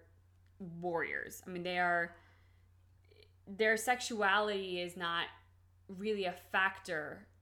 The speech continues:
that they, that they use to play with or weaponize. Um, and I just thought that was refreshing.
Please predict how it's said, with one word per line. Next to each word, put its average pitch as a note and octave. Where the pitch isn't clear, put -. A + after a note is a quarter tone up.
that F#3
they, F3+
that F3+
they F3+
use F3+
to -
play F#3
with F3
or D#3+
weaponize. D#3+
Um, E3
and G3+
I G#3+
just G#3+
thought A3+
that G#3
was G3
refreshing. F3+